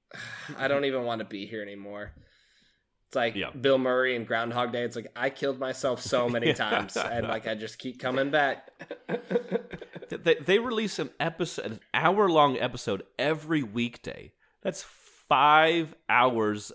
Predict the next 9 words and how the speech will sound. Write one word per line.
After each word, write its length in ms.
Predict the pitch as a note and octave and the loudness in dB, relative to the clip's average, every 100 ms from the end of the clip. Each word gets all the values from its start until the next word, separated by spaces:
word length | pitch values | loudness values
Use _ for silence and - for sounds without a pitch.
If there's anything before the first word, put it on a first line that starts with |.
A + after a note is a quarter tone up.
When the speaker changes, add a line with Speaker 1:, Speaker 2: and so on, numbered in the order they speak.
| - | -4
Speaker 2:
of 260 | G#2 - | -4 -6
T 220 | - B2+ | -6 -4
V 420 | A2 G#2 G2 F2+ - | -4 -4 -4 -4 -6
they 120 | G2+ | -4
write 380 | G2 G2 F#2+ E2+ - _ _ _ _ _ - | -2 -2 -2 -4 -10 _ _ _ _ _ -2
every 440 | D3 C3 A2 A2+ | 0 0 0 -4
week 500 | F#2 G2 D#2 - - _ _ | -4 -6 -6 -10 -20 _ _
and 240 | G#2+ A#2 A2 | -2 -2 -4
film 580 | - D3 G#2 E2+ E2 | 0 2 2 -2 -8